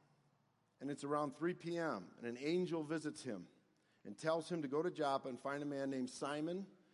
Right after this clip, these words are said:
also called Peter, who is staying at Simon the tanner's house by the sea.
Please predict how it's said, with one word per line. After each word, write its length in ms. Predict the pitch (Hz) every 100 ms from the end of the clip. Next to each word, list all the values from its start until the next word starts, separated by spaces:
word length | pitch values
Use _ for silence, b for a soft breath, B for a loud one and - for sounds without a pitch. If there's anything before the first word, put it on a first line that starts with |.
| b b b
also 300 | 127 143 156
called 340 | 139 147 139 -
Peter, 400 | 185 151 120 120
who 140 | 131
is 120 | 127
staying 400 | - - 165 170
at 100 | 156
Simon 460 | - 175 151 135 135
the 80 | 127
tanner's 400 | - 143 135 131
house 240 | 123 113
by 160 | - 120
the 80 | 104
sea. 320 | - 131